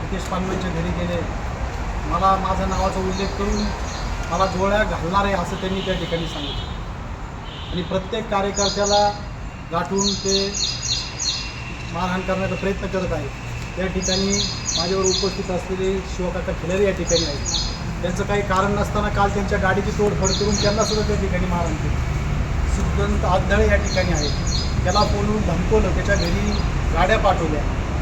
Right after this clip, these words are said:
दौशेठ भालेकर या ठिकाणी आहे, त्यालासुद्धा फोनवरून त्या ठिकाणी धमकवण्यात आलं. हे सगळे रेकॉर्ड आमच्याकडे आहेत. काही लोकांच्या आम्ही फिर्याद दाखल केलेल्या आहेत आणि काही लोकांच्या आम्ही फिर्याद त्या ठिकाणी दाखल करणार आहोत.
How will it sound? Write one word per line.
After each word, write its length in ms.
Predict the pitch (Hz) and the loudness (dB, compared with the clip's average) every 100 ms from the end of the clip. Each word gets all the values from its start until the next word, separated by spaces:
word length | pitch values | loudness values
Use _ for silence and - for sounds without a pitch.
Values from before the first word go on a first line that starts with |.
| - | 0
दौशेठ 320 | - 208 214 | 0 2 0
भालेकर 400 | 202 196 202 220 | 0 0 0 2
या 140 | 214 185 | 2 0
ठिकाणी 280 | - 185 | 2 2
आहे, 160 | 180 151 - - - - - - | 2 0 -2 -2 -2 -2 -2 0
त्यालासुद्धा 600 | 180 202 190 196 214 214 | 0 0 0 0 2 2
फोनवरून 480 | 208 202 208 214 208 | 2 0 2 2 0
त्या 80 | 196 | 0
ठिकाणी 300 | 190 190 196 | -2 0 0
धमकवण्यात 460 | 165 170 214 214 | 0 0 0 0
आलं. 140 | 190 170 | 0 0
हे 120 | 175 | 0
सगळे 260 | - 220 | 0 0
रेकॉर्ड 400 | 214 208 214 214 | 0 0 0 0
आमच्याकडे 400 | 185 185 196 190 | 0 -2 -2 0
आहेत. 240 | 180 156 165 - - - - - - - | 0 0 -2 -4 -4 -6 -6 -6 -6 -2
काही 180 | 185 196 | 0 2
लोकांच्या 380 | 196 196 196 196 | 2 0 0 0
आम्ही 140 | 196 | 0
फिर्याद 300 | 180 185 190 | -2 0 0
दाखल 320 | 175 175 214 | 0 0 0
केलेल्या 340 | 214 202 190 175 | 0 0 0 -2
आहेत 140 | 143 | -2
आणि 360 | - - - - | -4 -4 -4 -2
काही 240 | 165 180 | -2 -2
लोकांच्या 400 | 185 180 190 185 | 0 -2 -2 0
आम्ही 200 | 185 - | -2 -2
फिर्याद 240 | 170 185 175 | 0 0 2
त्या 100 | 175 | 0
ठिकाणी 280 | 170 180 | 0 0
दाखल 300 | 175 165 - | 0 0 0
करणार 360 | 120 - 90 98 | 0 0 0 2
आहोत. 180 | 82 | 2